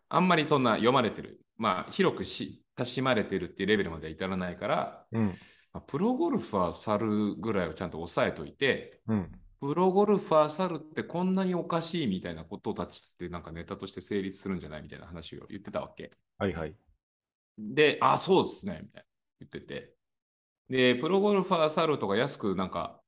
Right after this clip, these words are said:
Speaker 1: 漫画とか売ってんのかなと思ったら、たまたま、まあ、
Speaker 2: うん。
Speaker 1: 総じて、あの、メルカリとかで見る限りには高いの。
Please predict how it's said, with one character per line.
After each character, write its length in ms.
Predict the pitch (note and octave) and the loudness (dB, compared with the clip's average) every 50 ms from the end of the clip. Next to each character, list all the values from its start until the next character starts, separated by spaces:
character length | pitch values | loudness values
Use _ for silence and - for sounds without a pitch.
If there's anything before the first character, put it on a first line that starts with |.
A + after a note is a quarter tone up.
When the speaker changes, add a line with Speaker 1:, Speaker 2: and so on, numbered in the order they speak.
| _ _ - | _ _ -4
Speaker 1:
漫 220 | - B2 A#2+ A#2 | 0 2 2 2
画 100 | A2+ A2+ | 2 0
と 80 | A2+ A2 | 0 -2
か 100 | G2+ F2 | -2 -6
売 100 | E2+ E2 | -6 -6
っ 20 | - | -4
て 120 | - C#3+ | -2 -2
ん 40 | B2+ | 0
の 80 | G#2 E2+ | 0 -2
か 80 | F2 | -2
な 140 | F2 F2 E2 | -4 -6 -6
と 80 | - E2 | -8 -12
思 100 | E2 D#2+ | -14 -16
っ 40 | - _ | -14 _
た 80 | - F2+ | -6 -2
ら、 420 | F2+ F#2+ F#2 E2+ - - - - _ _ _ _ _ _ _ _ | 0 2 0 0 -2 -6 -12 -20 _ _ _ _ _ _ _ _
た 100 | - F#3 | 0 2
ま 120 | G3+ A#3 B3+ | 2 2 2
た 220 | B3 - - A#3 | 2 2 2 4
ま、 400 | A3+ A3+ F#3+ A#2 - - - - _ _ _ _ _ _ - | 4 4 2 0 -2 -4 -12 -18 _ _ _ _ _ _ 0
ま 100 | - F3 | 4 4
あ、 40 | D#3+ | 4
Speaker 2:
う 40 | A#2+ | 4
ん。 60 | G#2 - - - - _ - | 4 -2 -6 -18 -20 _ -8
Speaker 1:
総 260 | - - B3 C4+ C#4 | -2 2 2 2 4
じ 140 | B3+ B3+ B3+ | 2 2 4
て、 420 | C4+ B3 G3 A#2+ - - - - - | 6 6 6 6 4 0 -6 -6 -2
あ 120 | - A#2 | 2 4
の、 120 | A2 G#2+ G#2 | 4 6 6
メ 120 | G#2+ B2+ | 6 6
ル 80 | D3 D#3+ | 6 6
カ 100 | - F3 | 4 2
リ 80 | E3 | 2
と 80 | E3 E3+ | 2 2
か 100 | D3 A2 | 0 2
で 60 | F#2+ | 2
見 100 | F#2+ A2+ A2 | 2 0 0
る 40 | |
限 200 | G#2+ - F#2 F2+ | 0 -2 -4 -4
り 60 | F2 E2 | -4 -6
に 60 | D#2+ | -8
は 60 | D#2 | -6
高 260 | - A#2 B2+ - D#3+ C#3 | -2 0 2 4 4 2
い 60 | G2+ | 2
の。 100 | E2 D2+ | -2 -6